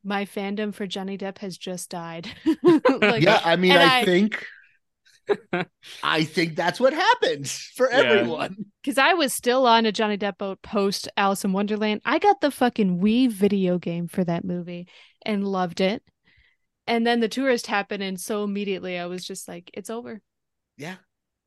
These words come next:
Speaker 1: I also, I, I mean,
Speaker 2: What's
Speaker 1: maybe some, like, in-, indebted misogyny of myself. I was like, "Angelina Jolie is tanking this movie." And then I'm like, "No, it's <laughs> Johnny Depp.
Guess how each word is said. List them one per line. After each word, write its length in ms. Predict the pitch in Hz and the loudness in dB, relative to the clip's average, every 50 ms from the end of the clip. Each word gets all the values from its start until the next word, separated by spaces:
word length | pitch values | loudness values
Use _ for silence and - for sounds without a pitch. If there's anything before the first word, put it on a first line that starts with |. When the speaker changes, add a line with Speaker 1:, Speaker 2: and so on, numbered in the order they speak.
| _ _ _ _ _ | _ _ _ _ _
Speaker 1:
I 160 | - 247 262 294 | 2 4 4 4
also, 400 | 330 311 - 294 262 247 240 - | 4 4 4 4 4 4 2 2
I, 240 | - 254 247 254 196 | 0 0 0 0 0
I 60 | 214 | 0
mean, 180 | 240 240 240 233 | 0 0 0 0
Speaker 2:
What's 40 | 220 | 0
Speaker 1:
maybe 220 | 220 226 240 262 247 | -2 -2 -2 -4 -6
some, 260 | - - 226 220 208 | -4 -4 -2 -2 -2
like, 260 | 208 208 196 190 - - | -2 -2 -4 -4 -6 -6
in-, 280 | 240 233 220 214 185 - - | -4 -4 -2 -4 -4 -6 -4
indebted 460 | - 226 214 190 214 208 202 208 185 | -2 -2 0 0 0 0 0 -2 -4
misogyny 680 | 185 185 180 - - 233 190 202 220 202 196 185 190 185 | -6 -8 -8 -6 -2 -2 -2 -2 -2 -4 -6 -8 -8 -8
of 100 | 185 175 180 | -8 -8 -8
myself. 540 | 180 180 175 - - 220 196 196 196 185 | -10 -10 -10 -10 -6 -4 -4 -4 -4 -4
I 100 | 196 185 185 | -6 -6 -6
was 120 | 190 180 | -6 -8
like, 140 | 196 190 - | -8 -8 -4
"Angelina 500 | - 254 269 247 269 262 247 240 226 226 | -2 -2 0 0 0 2 2 2 2 2
Jolie 320 | 196 - 220 208 202 208 208 | 0 0 0 0 0 0 0
is 140 | 196 175 - | -2 -2 -4
tanking 600 | - - - - 196 196 196 - 190 180 180 185 | -10 -12 -8 -6 -6 -6 -4 -4 -4 -4 -2 -2
this 240 | 185 175 - - - | -4 -4 -6 -4 -2
movie." 400 | 190 190 185 170 180 175 175 - | 0 0 0 0 -2 -4 -4 -6
And 180 | - 185 180 | -6 -6 -6
then 80 | 180 180 | -6 -6
I'm 80 | 180 180 | -6 -6
like, 160 | 175 170 - - | -6 -8 -8 -10
"No, 100 | 175 165 | -10 -10
it's 160 | 180 175 - | -10 -8 -6
<laughs> 80 | - - | -4 -2
Johnny 240 | - 320 339 320 - | 0 0 0 0 0
Depp. 280 | - 320 285 302 294 | 0 -2 -2 -2 -4